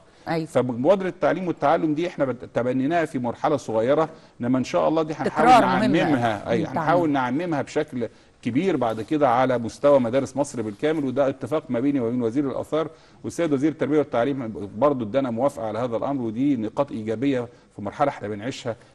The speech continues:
Speaker 2: محتاجين احنا نغير أفكار بالية قديمة كثيرة.
Speaker 1: وانتوا هنا بتلعبوا مش بس على وتر تقبل الآخر، آه، حوار الثقافات،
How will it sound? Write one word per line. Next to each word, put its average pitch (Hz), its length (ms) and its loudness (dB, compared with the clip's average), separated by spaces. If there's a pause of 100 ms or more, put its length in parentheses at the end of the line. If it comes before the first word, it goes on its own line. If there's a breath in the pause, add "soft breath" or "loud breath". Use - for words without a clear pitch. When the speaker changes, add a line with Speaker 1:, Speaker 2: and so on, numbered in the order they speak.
Speaker 2:
محتاجين 151 460 -2
احنا 120 220 -4
نغير 127 340 2
أفكار 120 300 -6
بالية 104 340 -4
قديمة 107 360 -6
كثيرة. 87 300 -14 (240)
Speaker 1:
وانتوا 208 580 -4
هنا 302 220 2
بتلعبوا 214 520 -4
مش 180 160 -8
بس 202 240 -6
على 156 200 -2
وتر 160 380 -4
تقبل 151 580 -4
الآخر، 170 640 0 (160)
آه، 143 560 -8
حوار 180 280 0
الثقافات، 202 680 -4